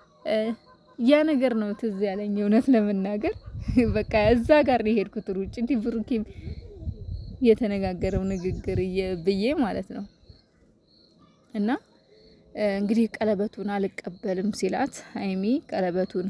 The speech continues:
ወርውረዋለች። እም፣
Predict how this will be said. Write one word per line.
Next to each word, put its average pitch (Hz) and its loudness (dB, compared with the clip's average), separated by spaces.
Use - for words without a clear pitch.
ወርውረዋለች። 190 -2
እም፣ 190 -8